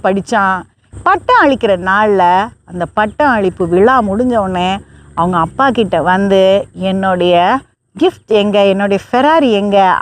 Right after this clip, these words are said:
அப்படின்னு கேட்டான். அப்ப ஒரு புத்தகத்தை அந்த பையன்கிட்ட கொடுத்தாரு அந்த அப்பா. அந்த பையனுக்கு ரொம்ப கோவம் வந்துருச்சு.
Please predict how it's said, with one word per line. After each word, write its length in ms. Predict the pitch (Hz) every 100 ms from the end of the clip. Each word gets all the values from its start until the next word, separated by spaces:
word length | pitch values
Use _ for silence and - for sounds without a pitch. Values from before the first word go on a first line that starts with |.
| 147
அப்படின்னு 440 | 190 175 175 190
கேட்டான். 640 | 240 220 185 196 190 196 247
அப்ப 500 | 359 453 254 196 196
ஒரு 460 | 147 196 185 190 233
புத்தகத்தை 640 | - - - 392 226 180 170 190 247 _
அந்த 520 | - 190 190 190 262 - _ - 214
பையன்கிட்ட 540 | 262 320 240 190 214 -
கொடுத்தாரு 500 | 208 196 180 160 196
அந்த 260 | 214 185
அப்பா. 520 | 160 156 - 180 180 180 _ _
அந்த 220 | 165 170 -
பையனுக்கு 340 | 170 262 269 240
ரொம்ப 560 | 160 202 - 330 370 -
கோவம் 340 | 247 226 220
வந்துருச்சு. 500 | 202 180 - 190 175